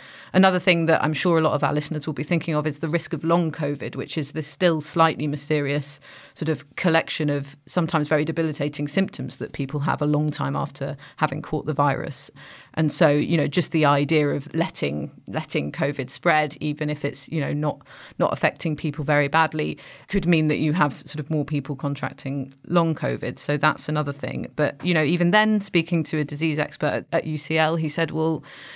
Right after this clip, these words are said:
you know, we have to work out, you know, the impact of long covid on people's quality of life compared with dementia, sort of cancer, other diseases that have, you know,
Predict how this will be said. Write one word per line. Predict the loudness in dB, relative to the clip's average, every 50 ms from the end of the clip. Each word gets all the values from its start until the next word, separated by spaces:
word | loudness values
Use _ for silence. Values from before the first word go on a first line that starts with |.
| -18 -20 -20 -20 -20 -20 -20 _ _ _ 0
you | 4 6 8
know, | 8 8 8 6 6 2 -2 -6 _ _ 0
we | 4 4 6
have | 6 6 4 2 0
to | 2 2 2 4
work | 6 8 8 8 8 6 4
out, | 4 4 4 4 0 -6 _ _ _ _ 0
you | 2 4
know, | 4 4
the | 4 4 4 4
impact | 4 2 2 -2 -4 -4 -4
of | 0
long | 0 2 2 2
covid | 2 0 0 2 2 0
on | 0 2
people's | 2 0 0 -2 -6 -4
quality | 0 0 0 0 0 0 0 2
of | 4 4
life | 4 4 4 2
compared | 0 -2 0 2 2 2 2 2
with | 0 -4 -4 -2
dementia, | -2 0 2 2 2 0 -2 -4 -2 2 4 4 4 4 2 -2
sort | -4 -4 -2 -2 -2
of | -2 -4 -6 -10 -4
cancer, | 2 2 2 2 2 -4 0 2 2 4 4 2 0 -2 -10 _ _ _ _ _ 2
other | 2 4 6 6 6 4
diseases | 2 -2 -4 -4 0 0 0 0 0 -2 -4 -4 -2
that | -2 -2 -2
have, | 2 0 0 0 0
you | -2
know, | -2 -2